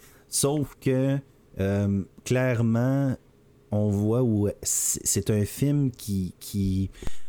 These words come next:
remet les pendules à l'heure, qui nous, nous amène vers le futur,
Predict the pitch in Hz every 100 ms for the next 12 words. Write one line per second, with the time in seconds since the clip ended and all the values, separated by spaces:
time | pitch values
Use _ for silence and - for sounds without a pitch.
0 | - 101 135 165 151 135 117 127 113 101
1 | 101 143 143 - - - - _ - -
2 | 113 113 113 113 113 113 110 - _ -
3 | 107 113 104 113 113 123 135 143 135 120
4 | 110 123 123 104 95 - - 107 110 131
5 | 135 -